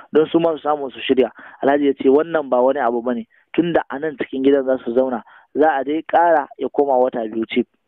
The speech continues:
"To, Allah ya sa alkhairi, ya kai mu lokacin." Gaba ɗaya suka amsa da "Amin, ya rabbi."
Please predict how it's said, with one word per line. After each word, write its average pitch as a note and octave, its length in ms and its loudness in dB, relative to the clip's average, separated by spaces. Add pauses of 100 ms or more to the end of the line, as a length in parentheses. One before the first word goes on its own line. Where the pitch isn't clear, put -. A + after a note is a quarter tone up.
(420)
"To, G#3+ 180 2
Allah D3 300 0
ya C3+ 120 -10
sa D#3 200 0
alkhairi, A#2 500 -4 (280)
ya A#2 100 0
kai D#3+ 160 2
mu D3 140 -8
lokacin." B2+ 420 -2 (340)
Gaba D#3 300 0
ɗaya G3+ 160 -6
suka G#3 220 -2
amsa D3 320 -2
da A#2 140 -10
"Amin, C3 300 -4 (300)
ya C#3 180 2
rabbi." C3+ 320 0